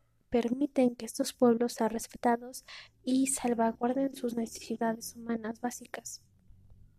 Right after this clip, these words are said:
Nosotros como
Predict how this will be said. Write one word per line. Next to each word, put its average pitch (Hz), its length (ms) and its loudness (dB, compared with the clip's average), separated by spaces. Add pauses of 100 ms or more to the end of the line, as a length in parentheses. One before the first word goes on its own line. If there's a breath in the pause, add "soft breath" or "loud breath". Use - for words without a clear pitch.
(2500 loud breath)
Nosotros 254 600 -4
como 233 460 -12